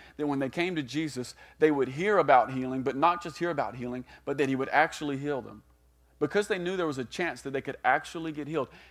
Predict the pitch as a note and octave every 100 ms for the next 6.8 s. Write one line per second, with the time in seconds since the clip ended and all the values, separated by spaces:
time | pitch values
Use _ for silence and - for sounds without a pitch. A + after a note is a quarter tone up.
0 | - A#2+ E3+ G3+ G3+ - C#3+ - G#3 G3+
1 | - C#3 C#3 D3 C#3+ B2+ C3+ G#3+ A3+ F3
2 | D#3 - - _ _ - G3 F3 D3+ D3+
3 | G3+ G3 F3+ E3 D3+ D3+ D3+ D3+ C#3 _
4 | _ _ _ _ - G3 B3 - F3+ D#3
5 | D3+ F#3+ F3+ D3 E3 C3+ F3 F#3 C#3+ C#3+
6 | C3+ - - E3+ E3+ D#3+ -